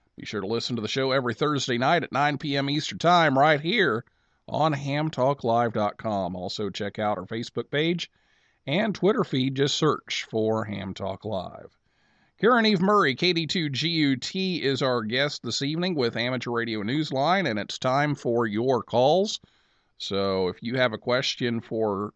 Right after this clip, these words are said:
Karen about Amateur Radio Newsline or, uh, anything else, give us a call. Again, the number is eight one two net ham one.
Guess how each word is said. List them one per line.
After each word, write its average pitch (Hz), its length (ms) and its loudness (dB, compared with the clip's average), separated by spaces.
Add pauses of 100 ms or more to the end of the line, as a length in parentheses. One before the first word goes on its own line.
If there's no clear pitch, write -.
(120)
Karen 160 360 4
about 98 320 2
Amateur 104 340 -2
Radio 104 340 0
Newsline 131 760 0
or, 98 380 -2 (560)
uh, 85 140 -4
anything 110 560 -2
else, 190 300 0
give 113 180 -2
us 117 140 -6
a 90 80 -8
call. 165 420 4
Again, 127 360 0
the 110 100 0
number 151 400 2
is 76 260 -4
eight 139 300 -4
one 165 320 4
two 110 500 0
net 101 560 0 (320)
ham 127 500 2 (100)
one. 92 680 2